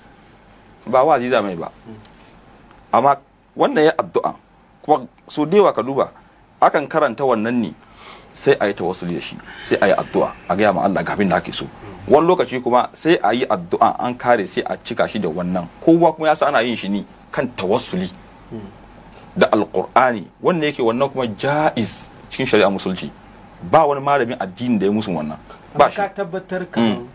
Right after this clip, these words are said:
Speaker 2: manzon Allah
Speaker 1: Sallallahu alaihi
Speaker 2: zamanin shi.
Speaker 1: wasallam. Mm.
Speaker 2: Ba karanta kan kaba-, ka-, kan kabari,
Speaker 1: Laba-,
Speaker 2: Fatiha.
Speaker 1: labari bai kai gare mu ba.
Speaker 2: Ba wannan labari.
Speaker 1: Kuma na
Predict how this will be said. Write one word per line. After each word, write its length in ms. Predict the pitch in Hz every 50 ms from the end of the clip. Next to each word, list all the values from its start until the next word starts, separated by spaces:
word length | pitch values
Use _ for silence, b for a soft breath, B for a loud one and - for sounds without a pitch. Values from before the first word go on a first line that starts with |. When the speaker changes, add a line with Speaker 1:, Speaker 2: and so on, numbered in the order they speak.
| - - 127
Speaker 2:
manzon 340 | 135 135 131 127 147 160 175 -
Allah 240 | 160 151 151 131 123
Speaker 1:
Sallallahu 400 | 120 - 101 98 90 87 85 82
alaihi 40 | -
Speaker 2:
zamanin 80 | 90 -
shi. 120 | - - 107
Speaker 1:
wasallam. 180 | - 104 104 95 87
Mm. 40 | 87 - - - - - - 123
Speaker 2:
Ba 100 | 127 127 127 127 -
karanta 480 | 170 175 160 143 127 117 110 - 139 135 -
kan 140 | - 151 123
kaba-, 380 | - - - 127 98 117 120 -
ka-, 180 | - 127 127
kan 160 | 123 165 147 120 113
kabari, 320 | - 143 135 123 113 113
Speaker 1:
Laba-, 460 | 120 135 139 143 135 139 175 190 196 185
Speaker 2:
Fatiha. 240 | - 147 135 113 101 -
Speaker 1:
labari 440 | 110 131 139 143 135 156 170 180 170 147
bai 80 | 120 110
kai 160 | - 139 127
gare 160 | 117 107 107
mu 100 | 104 92 85
ba. 100 | 76 - - - - - -
Speaker 2:
Ba 160 | 156 151 131
wannan 240 | 113 113 123 127 131
labari. 280 | 127 110 98 98 107 175
Speaker 1:
Kuma 120 | 180 185
na 80 | 185